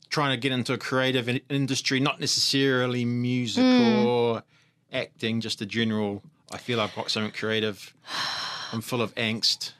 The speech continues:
Speaker 2: Yeah, I think
Speaker 1: Or maybe I'm overconfident. Is that, is always that as well?
Speaker 2: Yeah, overconfidence is interesting. I, I, um,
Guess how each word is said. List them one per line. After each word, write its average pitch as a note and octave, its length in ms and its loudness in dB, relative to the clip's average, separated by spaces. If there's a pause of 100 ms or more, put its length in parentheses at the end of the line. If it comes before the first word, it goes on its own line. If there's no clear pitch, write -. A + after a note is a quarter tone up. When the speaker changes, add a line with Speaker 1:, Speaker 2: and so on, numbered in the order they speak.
(320)
Speaker 2:
Yeah, A3+ 640 4
I C4 120 4
think C#4 460 2
Speaker 1:
Or B2 140 4
maybe A#2 260 2
I'm G#2+ 120 0
overconfident. A#2+ 920 -2
Is G2+ 80 -8
that, A2 180 0
is A2 60 -8
always A#2 160 0
that A#2 120 2
as G2 120 -2
well? A2+ 380 -2 (260)
Speaker 2:
Yeah, C#4+ 420 6
overconfidence C4 640 4
is G#3+ 120 0
interesting. G#3 680 2 (800)
I, G#3+ 320 4
I, G3+ 400 4
um, - 460 2